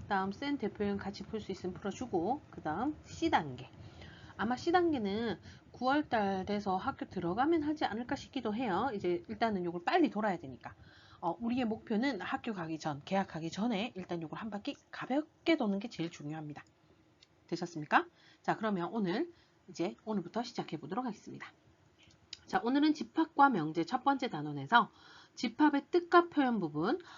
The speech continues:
어, 이 부분을 한 번에 다 끝내려고 했는데 이렇게 설명을 하다 보니까 너무 길어지더라고요. 그래서 두 부분으로 나눠서, 어, 오늘은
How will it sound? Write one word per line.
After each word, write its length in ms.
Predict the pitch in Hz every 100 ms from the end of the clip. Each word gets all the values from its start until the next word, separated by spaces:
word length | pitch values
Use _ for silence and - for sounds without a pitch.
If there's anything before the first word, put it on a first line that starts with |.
| -
어, 60 | 240
이 80 |
부분을 340 | 277 330 302 247
한 240 | - 415
번에 200 | 403 339
다 100 | -
끝내려고 400 | - 214 226 190
했는데 560 | 208 214 170 170 196 151
이렇게 180 | 175 170
설명을 380 | - 339 349 196
하다 160 | 175
보니까 220 | 160 147
너무 300 | 139 147 202 208
길어지더라고요. 880 | - - 254 311 175 139 127 156
그래서 300 | 156 156 202 -
두 140 | 196
부분으로 400 | 233 269 214 156
나눠서, 560 | 139 147 175 156 240 339 - - -
어, 80 |
오늘은 440 | 151 202 196 277